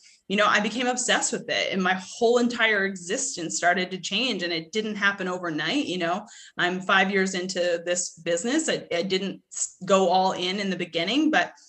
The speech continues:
for the last three years, this has been my full-time gig, and I'm obsessed with it. I'm obsessed with helping people live fully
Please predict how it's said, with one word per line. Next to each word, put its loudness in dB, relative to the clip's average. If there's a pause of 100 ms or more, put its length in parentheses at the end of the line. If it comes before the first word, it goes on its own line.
(720)
for 0
the 0
last 4
three -2
years, 2
this -4
has -6
been 0
my 0
full-time -2
gig, 0
and 0
I'm -2
obsessed 0
with -4
it. -2
I'm 0
obsessed 0
with -6
helping -4
people -4
live -2
fully -2